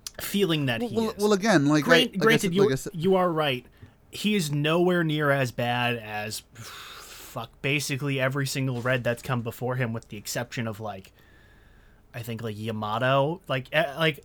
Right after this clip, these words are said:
Speaker 1: with the exception of Zhou Eagle, like, everybody from Daigo to him, yeah, yeah, I, th-, that's kinda what you're thinking. He's,
Speaker 2: How many
Speaker 1: he
Speaker 2: were between Daigo and Yamato?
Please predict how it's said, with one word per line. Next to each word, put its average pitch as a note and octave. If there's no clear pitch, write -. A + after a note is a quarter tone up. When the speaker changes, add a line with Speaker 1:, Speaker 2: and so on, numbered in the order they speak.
Speaker 1:
with F#3
the G3
exception G3
of E3
Zhou D#3
Eagle, D3
like, A#2
everybody D#3
from C#3+
Daigo B2+
to -
him, A#2+
yeah, B2+
yeah, B2+
I, C#3+
th-, E3+
that's F#3+
kinda G#3+
what E3
you're D3
thinking. B2
He's, C#4+
Speaker 2:
How A#2
many C#3
Speaker 1:
he D#3
Speaker 2:
were D3+
between C3+
Daigo A#2
and G#2+
Yamato? F#2+